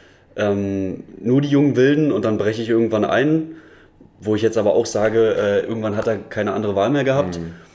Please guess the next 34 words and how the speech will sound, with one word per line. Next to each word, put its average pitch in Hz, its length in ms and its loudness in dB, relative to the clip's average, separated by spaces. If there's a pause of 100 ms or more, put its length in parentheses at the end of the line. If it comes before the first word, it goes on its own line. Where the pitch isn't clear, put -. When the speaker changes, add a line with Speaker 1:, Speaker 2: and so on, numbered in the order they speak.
(460)
Speaker 1:
Aber 110 580 0
auch - 420 -2
irgendwie 113 260 -2
jetzt 113 260 -2
diesen, 110 340 -4
diesen 104 220 -4
Spagat 104 520 0
einfach 98 260 -4
zu 101 100 -10
finden 110 340 -4
aus - 220 -4
Jung 117 180 0
und 110 160 -4
Alt. 113 320 -2
Und 107 220 -8
ich - 140 -8
glaube, 107 280 0
gerade 107 340 2
auf 101 120 -2
der 104 120 -2
Innenverteidigerposition 104 1120 -2
wird's 123 320 2
einfach 110 360 -4
Zeit, 127 460 0 (460)
äh, 98 380 -2 (480)
wird's 110 440 0
auch 101 140 -2
vorne, 147 440 2 (360)
wird's 131 460 0
Zeit, 139 360 2
aber 110 200 4
hinten 123 260 0
vor 104 220 -2
allem, 117 240 0